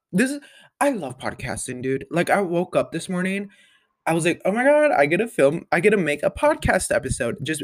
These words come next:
I just love them so much. Like, this is, I just love it, you know?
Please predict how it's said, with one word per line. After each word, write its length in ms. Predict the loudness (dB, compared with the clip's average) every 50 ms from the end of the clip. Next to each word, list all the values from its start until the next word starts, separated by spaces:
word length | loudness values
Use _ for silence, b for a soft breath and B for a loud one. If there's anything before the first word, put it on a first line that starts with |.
| -2
I 120 | -2 -2 -2
just 220 | -2 -4 -6 -6
love 420 | -6 -2 2 4 4 4 4 2 0
them 180 | -2 0 -2
so 240 | -4 -2 -2 0 0
much. 320 | 0 -2 -2 -4 -2 -2
Like, 160 | -2 -2 -2 -2
this 160 | -4 -6 -6
is, 180 | -8 -10 -10 -14 -18 _ 0
I 80 | 2 2
just 180 | 2 0 -2 0
love 300 | 2 4 4 4 4 4
it, 100 | 2 2
you 120 | 0 -2
know? 320 | -4 -4 -4 -6 -8 -12